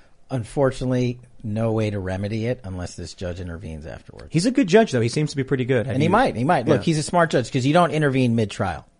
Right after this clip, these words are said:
Speaker 1: That's the
Speaker 2: Right.
Speaker 1: dumbest thing you can do as a judge, right? You just hold powder because you know there's things you can do afterwards.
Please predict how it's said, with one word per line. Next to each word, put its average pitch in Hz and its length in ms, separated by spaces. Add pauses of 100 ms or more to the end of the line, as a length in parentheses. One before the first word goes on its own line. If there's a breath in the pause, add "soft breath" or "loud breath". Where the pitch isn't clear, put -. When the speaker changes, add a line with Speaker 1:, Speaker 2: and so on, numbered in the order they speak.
Speaker 1:
That's 110 220
the 123 100
Speaker 2:
Right. 101 60
Speaker 1:
dumbest 107 280
thing 107 120
you 101 80
can 101 100
do 101 120
as 95 100
a 92 40
judge, 87 340
right? 101 240 (260 soft breath)
You 104 120
just 107 140
hold 110 200
powder 110 340
because 98 300
you 101 60
know 101 140
there's 95 160
things 95 220
you 95 80
can 104 120
do 90 120
afterwards. 62 560